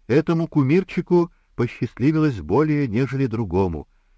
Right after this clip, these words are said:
Его мы носили на руках по городским стогнам и, показывая публике, кричали: «Вот только что народившийся маленький гений, который со временем убьет своими произведениями всю настоящую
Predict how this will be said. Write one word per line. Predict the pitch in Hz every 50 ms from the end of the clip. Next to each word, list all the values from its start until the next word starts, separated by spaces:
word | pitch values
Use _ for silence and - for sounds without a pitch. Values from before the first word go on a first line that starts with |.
| _ _
Его | - 78 95 120 113 117 151 156
мы | 151 147 143
носили | 139 135 123 - - 143 139 135
на | 120 113
руках | 104 107 95 - - 131 139 135 - - _ _ _ _ _ -
по | 104 95
городским | 87 101 107 107 - - - - 117 117 104
стогнам | _ _ _ - 107 147 185 180 165 156 143 113 90 78 - - _ _ _ _ -
и, | 107 104
показывая | - 110 101 - 127 120 113 98 104 95 98 98 98
публике, | - - 123 156 165 147 151 147 - 147 135
кричали: | - - 117 104 - - 123 127 135 135 127 117 107 - _ _ _ _ _ _ _
«Вот | - 69 85 131 185 202 185 _ _ _
только | - 151 185 196 190 - 185 175
что | - - - 160 160
народившийся | 156 151 151 139 120 117 170 190 170 - - 165 165 165 - - 151 143
маленький | 127 135 160 156 156 151 143 - - 135 135
гений, | 113 - 120 156 165 147 135 123 117 104
который | - 104 95 87 107 104 107 110 -
со | - 110 95
временем | 87 110 123 123 120 117 117 117 113 -
убьет | 113 107 98 95 85 - 104 135 131 - _
своими | - - 80 92 107 110 101 101
произведениями | - - 85 85 82 69 69 80 78 - 151 196 190 175 175 175 165 160 160 147
всю | - _ - 98 87
настоящую | 80 76 - - - 69 69 82 135 175 180 170 - - - 160 156 151 143